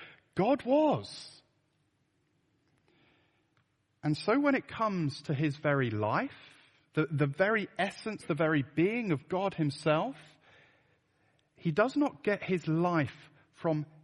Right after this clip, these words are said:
anything else, in complete contrast to the idols, as we'll see in a few moments' time. God is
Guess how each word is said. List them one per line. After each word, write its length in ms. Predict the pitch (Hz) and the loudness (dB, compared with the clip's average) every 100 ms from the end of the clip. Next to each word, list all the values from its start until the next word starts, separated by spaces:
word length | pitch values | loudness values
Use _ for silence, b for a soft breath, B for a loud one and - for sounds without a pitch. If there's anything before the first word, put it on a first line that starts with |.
| _ _ - | _ _ -4
anything 480 | 180 170 - 120 | -2 -2 -2 -6
else, 320 | 101 - - - - - - _ _ _ _ _ _ _ _ _ _ _ _ _ _ - | -6 -10 -20 -20 -20 -20 -20 _ _ _ _ _ _ _ _ _ _ _ _ _ _ -6
in 100 | 135 | -4
complete 400 | 143 135 196 185 | -2 -2 -4 -6
contrast 640 | - 117 - 90 82 - | -8 -8 -8 -10 -10 -14
to 60 | 101 | -10
the 120 | 98 | -8
idols, 560 | 92 87 90 - - - _ 117 | -10 -12 -16 -18 -20 -20 _ -14
as 140 | - | -12
we'll 100 | 98 | -14
see 340 | - 110 92 92 B B B | -8 -8 -8 -12 B B B
in 80 | 113 | -10
a 60 | 101 | -6
few 200 | 117 101 | -6 -6
moments' 340 | 90 87 - | -6 -10 -14
time. 280 | - 87 - - _ _ _ _ _ _ _ _ _ _ _ _ _ _ _ _ - | -12 -12 -14 -20 _ _ _ _ _ _ _ _ _ _ _ _ _ _ _ _ -2
God 300 | 160 220 - | 0 0 -2
is 260 | 160 156 | 0 0